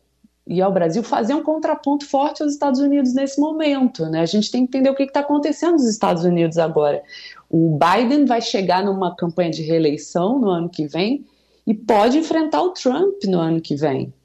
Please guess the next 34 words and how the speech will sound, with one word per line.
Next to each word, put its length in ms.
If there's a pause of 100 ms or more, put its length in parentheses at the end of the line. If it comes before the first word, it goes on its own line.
(380)
Então, 300
não 100
interessa 520
ao 100
Lula, 720 (560)
é, 580 (920)
enfraquecer 920
o 100
Biden 460
nesse 240
momento. 800 (120)
Interessa 540
ao 80
Lula, 300
na 100
verdade, 680 (320)
fortalecer 640
o 80
Biden 320
contra 300
o 60
Trump. 340
Afinal 300
de 100
contas, 320
o 80
Trump 400
aqui 220
no 80
Brasil 400
é 80
aliado 360
ao 120
Bolsonaro. 880